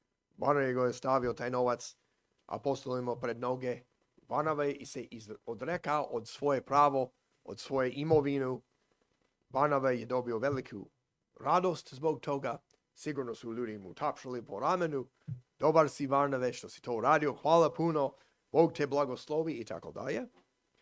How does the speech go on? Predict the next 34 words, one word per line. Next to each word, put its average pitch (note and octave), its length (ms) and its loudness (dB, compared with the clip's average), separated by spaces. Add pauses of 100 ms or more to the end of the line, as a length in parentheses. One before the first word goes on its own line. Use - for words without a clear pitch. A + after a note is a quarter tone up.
(340)
I A#2+ 120 -4
ovi C3 200 0
ljudi C3+ 220 -4
su C3+ 160 -10
razmislili, B2 500 -6
„Pa C3 120 -12
dobro, D3+ 340 -10 (1300)
to C3+ 180 -6
se B2+ 160 -12
radi C3+ 300 -6
danas G#2+ 380 -8
u G2 120 -10
ovoj G#2+ 340 -6
našoj A#2+ 380 -6
društvu, B2+ 380 -12
u A#2 40 -8
našu A#2+ 300 -4
crkvu, C#3 400 -12 (320)
treba C#3 240 -4
da A#2 100 -6
dajemo A#2+ 460 -2 (760)
i C3+ 100 0
da C3 100 0
dajemo.” B2 460 -2 (760)
Tako G#3+ 280 6
da E3+ 100 8
su D3 240 2 (220)
prodali C3 640 -2 (160)
neko A2 360 -10
imanje A2 460 -8
što - 180 -12
su - 160 -16
imali A2+ 520 -6
i G#3+ 340 -4